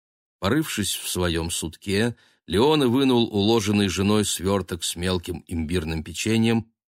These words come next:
переложил его в судок сына и выпрыгнул из кузова.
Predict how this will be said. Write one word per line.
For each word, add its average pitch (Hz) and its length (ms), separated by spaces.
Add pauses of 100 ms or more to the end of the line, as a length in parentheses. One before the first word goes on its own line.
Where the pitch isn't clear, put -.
(100)
переложил 117 500
его 104 220
в - 80
судок 80 380
сына 143 540
и 139 120
выпрыгнул 110 720
из - 120
кузова. 78 500